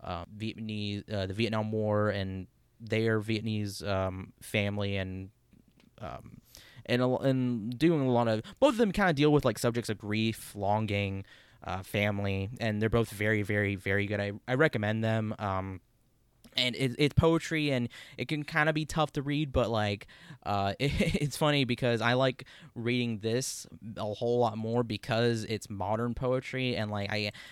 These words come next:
uh, most of the poetry I've read is either Shakespeare or, uh, really, really old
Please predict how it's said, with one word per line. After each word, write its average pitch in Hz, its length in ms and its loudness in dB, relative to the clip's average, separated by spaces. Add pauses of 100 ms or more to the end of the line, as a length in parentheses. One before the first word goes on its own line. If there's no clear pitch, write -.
(180)
uh, 98 200 -4
most 113 320 0
of 139 60 -4
the - 60 6
poetry 131 400 2
I've 110 360 -2 (140)
read 107 640 0 (260)
is 104 180 -2
either 95 440 -2 (920)
Shakespeare 139 1040 2
or, 120 680 0
uh, 104 180 -2 (180)
really, 139 400 2
really 139 340 2
old 147 380 4